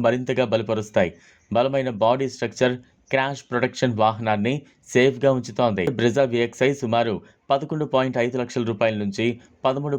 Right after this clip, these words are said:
పాయింట్ ఐదు లక్షల రూపాయల మధ్య మార్కెట్లో లభిస్తోంది. మధ్యతరగతి కుటుంబాలకు అందుబాటులో ఉండే ఈ ధరలో లగ్జరీ ఫీచర్లు అందించడం ఈ వాహనానికి ప్రత్యేకత.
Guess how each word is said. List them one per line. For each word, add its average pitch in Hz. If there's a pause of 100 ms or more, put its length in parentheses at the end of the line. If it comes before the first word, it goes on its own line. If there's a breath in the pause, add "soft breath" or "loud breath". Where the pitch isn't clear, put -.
పాయింట్ 123
ఐదు 117
లక్షల 113
రూపాయల 107
మధ్య 104 (100)
మార్కెట్లో 117
లభిస్తోంది. 98 (440 soft breath)
మధ్యతరగతి 135
కుటుంబాలకు 107
అందుబాటులో 113
ఉండే 107 (240)
ఈ - (160)
ధరలో 107 (440 loud breath)
లగ్జరీ 123 (100)
ఫీచర్లు 107
అందించడం 101 (440 loud breath)
ఈ - (140)
వాహనానికి 104
ప్రత్యేకత. 107